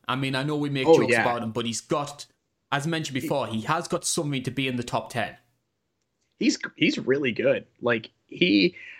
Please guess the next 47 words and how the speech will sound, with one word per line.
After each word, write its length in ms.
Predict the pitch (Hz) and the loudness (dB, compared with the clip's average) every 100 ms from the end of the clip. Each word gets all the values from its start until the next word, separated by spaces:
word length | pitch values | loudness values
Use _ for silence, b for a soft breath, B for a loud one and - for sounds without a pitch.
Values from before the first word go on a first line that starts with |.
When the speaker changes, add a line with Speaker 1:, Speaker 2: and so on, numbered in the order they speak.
| B | B
Speaker 2:
I 100 | 160 | 4
might 200 | 247 247 | 6 6
have 140 | 160 139 | 4 0
to 80 | |
graduate 480 | 117 123 113 120 110 | 2 2 4 2 2
a 40 | 95 | 2
guy 260 | 104 104 | 2 2
from 160 | 98 104 | 0 -2
my 120 | 107 | -2
boy 220 | 113 120 | 2 0
stable. 420 | 123 139 139 139 - | 2 2 2 2 0
If 100 | 117 | 0
someone 280 | 165 185 185 | 2 2 2
has 160 | 147 | 2
Dricus 320 | - 151 131 | 4 2 2
du 120 | - 127 | -2 -2
Plessis 380 | 113 - 123 | -2 0 2
in 100 | 123 | 4
their 100 | 131 | 6
boy 140 | 131 135 | 6 2
stable, 420 | - 139 139 139 B B | 2 0 2 0 B B
you're 80 | - | 0
probably 280 | 214 320 196 | 4 6 6
gonna 140 | 160 | 6
have 140 | 120 | 2
to 60 | 110 | 2
graduate 460 | 110 95 95 92 67 | 0 0 0 -4 -4
him 80 | |
soon. 220 | - 78 85 | -6 -6 -6
I'm 100 | 98 | -2
sorry. 400 | 87 62 62 - _ _ _ _ - | -2 -2 -8 -12 _ _ _ _ -2
Um, 400 | 113 101 92 80 - _ _ _ _ - | 2 2 0 -4 -12 _ _ _ _ 2
like, 320 | 110 110 - | 2 2 -2
he, 300 | _ - 156 - _ _ - | _ -10 -10 -12 _ _ 0
if 160 | 127 | 4
he's 160 | 220 226 | 4 4
champion 360 | - 180 185 | 6 6 4
and 80 | 160 | 2
still 120 | - | 2
punching 300 | 135 135 135 | 0 0 -2
like 140 | 135 127 | -2 2
that, 180 | 131 98 | 2 2
maybe. 360 | 101 71 - _ | -4 -4 -10 _
But, 260 | - 98 - - | -2 -2 -2 -2
like, 320 | 107 98 - _ _ | 0 0 -6 _ _
I 100 | 110 | -4
mean, 280 | 104 98 107 | -2 -2 -6